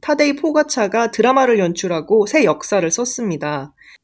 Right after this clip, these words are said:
포가차는 같은 슬로베니아인으로 점보 비스마 팀 소속으로 페달을 밟은 프리모즈 로글리치를 극적으로 따돌리고 가장 먼저 결승점을 통과했습니다.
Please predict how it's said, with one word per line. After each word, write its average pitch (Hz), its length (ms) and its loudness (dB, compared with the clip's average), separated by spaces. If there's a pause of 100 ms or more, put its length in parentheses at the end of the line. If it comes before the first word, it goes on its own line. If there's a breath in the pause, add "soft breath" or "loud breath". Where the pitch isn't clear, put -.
(100)
포가차는 294 600 0
같은 294 460 0
슬로베니아인으로 233 1200 4
점보 220 440 0
비스마 233 380 -2
팀 233 180 -4
소속으로 226 560 0
페달을 233 360 0
밟은 202 460 0
프리모즈 320 540 0
로글리치를 214 720 2
극적으로 208 560 0
따돌리고 226 520 0
가장 262 460 0
먼저 208 300 0
결승점을 180 720 -2
통과했습니다. 160 840 -6